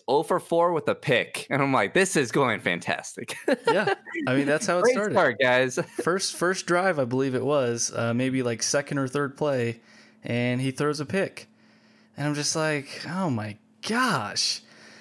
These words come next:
Speaker 2: And then after that, he bounced back. Uh, give Drew Lock credit, but, I mean, on the, on the day, eighteen of thirty, two hundred seventy yards, a pick.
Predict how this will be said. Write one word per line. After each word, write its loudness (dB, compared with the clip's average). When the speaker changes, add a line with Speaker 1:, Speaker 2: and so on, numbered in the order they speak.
Speaker 2:
And 0
then 2
after 0
that, 2
he -2
bounced -2
back. -8
Uh, 0
give -2
Drew -2
Lock 0
credit, -2
but, -2
I -2
mean, 0
on -2
the, -2
on -2
the -4
day, 0
eighteen -4
of -2
thirty, 0
two -6
hundred -2
seventy -2
yards, -2
a -12
pick. -4